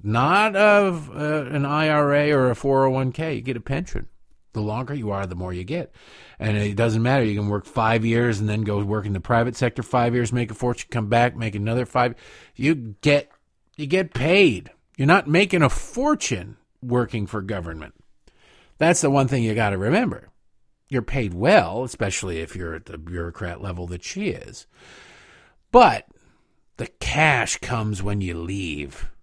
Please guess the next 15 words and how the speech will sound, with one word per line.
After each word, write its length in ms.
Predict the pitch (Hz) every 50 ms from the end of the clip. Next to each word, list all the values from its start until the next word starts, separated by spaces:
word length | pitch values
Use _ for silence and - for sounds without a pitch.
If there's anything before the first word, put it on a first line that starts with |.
| _ _ _ _ _ _ _ _ _ _ _ _ _ _ _ _ _ _ _
The 120 | - 107
cash 460 | 101 - - 120 135 135 139 135 120 -
comes 340 | - - 120 117 120 104
when 160 | 98 104 107 107
you 140 | 101 98
leave. 400 | 95 98 113 120 107 80 76 76
If 100 | 80 80
you 160 | 85 104 123 127
can 300 | - 131 110 107 104 90
handle 480 | - - 120 120 123 123 123 117 104
a 60 | 95
couple 340 | 90 - 120 117 113 113 110
of 60 | 104
years 400 | 101 101 110 113 113 110 110 - - - - - - - - - -
on, 320 | 107 104 101 98 95 87